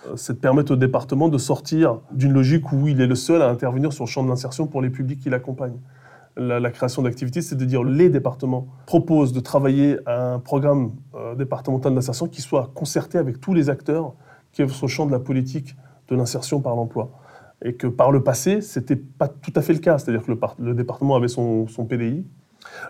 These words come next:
Le P D I, c'est le programme départemental d'insertion qu'il co-, qu'il construisait seul et qu'il, qu'il mettait en œuvre seul. Là, ce qui, ce qui, ce qui est fondamentalement nouveau, c'est de dire, dans un souci d'efficacité,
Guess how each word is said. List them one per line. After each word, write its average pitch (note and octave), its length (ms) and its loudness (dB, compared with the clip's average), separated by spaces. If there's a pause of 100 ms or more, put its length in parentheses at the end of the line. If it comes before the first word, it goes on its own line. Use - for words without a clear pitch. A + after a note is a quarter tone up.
Le B2+ 180 2
P C3+ 100 8
D C#3 240 6
I, F3+ 40 2
c'est C3+ 300 2
le B2 160 6
programme D3 360 2
départemental B2 720 2
d'insertion A#2+ 480 -4 (480)
qu'il A#2 180 -4
co-, - 220 -8
qu'il B2+ 260 0
construisait C3 460 2
seul D3 300 4
et D#3+ 80 2
qu'il, B2+ 360 -2
qu'il B2 180 -2
mettait A#2 200 0
en A2+ 160 2
œuvre C#3+ 240 2
seul. D#3 300 0 (520)
Là, A#2+ 160 0
ce B2+ 100 -6
qui, A#2+ 300 -4
ce A2+ 100 -8
qui, - 140 -4
ce B2 100 -6
qui - 140 -2
est A#2 80 2
fondamentalement B2 640 2
nouveau, B2+ 320 4
c'est F3+ 160 0
de B2+ 140 2
dire, B2+ 160 2
dans B2 180 2
un B2 40 4
souci D3+ 320 -2
d'efficacité, C3+ 760 -2